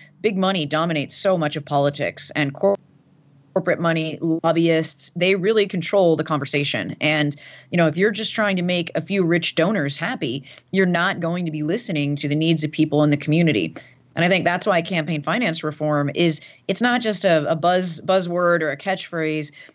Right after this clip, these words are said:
It's a real problem. And, you know, ta-, how do we get campaign finance reform? Well, we need to send people to Congress who aren't tied to big money special interests. And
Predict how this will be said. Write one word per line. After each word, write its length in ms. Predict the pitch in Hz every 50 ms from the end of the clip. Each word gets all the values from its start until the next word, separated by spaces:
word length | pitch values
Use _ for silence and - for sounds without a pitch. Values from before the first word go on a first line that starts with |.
| _ _ -
It's 180 | 233 226 -
a 60 | 254 220
real 560 | 175 160 160 165 196 202 208 208 202 196 185
problem. 680 | 175 - - 180 160 160 151 151 151 143 131 107 117 110 -
And, 400 | - 156 160 160 156 151 156 - - _ _ _ _ _ _ - - - -
you 60 | 202
know, 100 | 175 165
ta-, 320 | 160 165 - 160 165 185 185 -
how 180 | 175 175 196 220
do 60 | 233
we 120 | 208 208
get 360 | 165 147 185 220 247 - _
campaign 380 | - 175 160 156 160 165 160 160
finance 380 | 156 170 185 180 160 151 - -
reform? 320 | 151 - 143 123 98 - -
Well, 320 | 135 143 135 143 190 240 - - - -
we 120 | - 175 175
need 160 | 185 196 185
to 60 | 185
send 280 | 180 190 180 175 170 170
people 300 | 175 170 170 175 165 160
to 160 | 160 - 165
Congress 640 | 151 - 202 254 277 170 156 143 143 147 - - -
who 200 | 160 165 180 165 -
aren't 280 | 170 175 175 170 170
tied 520 | - - - - - 165 160 160 165 160 165
to 260 | - - 143 151 151
big 220 | 143 147 160 160 156
money 300 | 160 160 160 160 160 156
special 380 | 156 - 151 160 160 190 170
interests. 600 | 185 233 277 - - - - - - - - - - -
And 320 | 160 156 156 151 151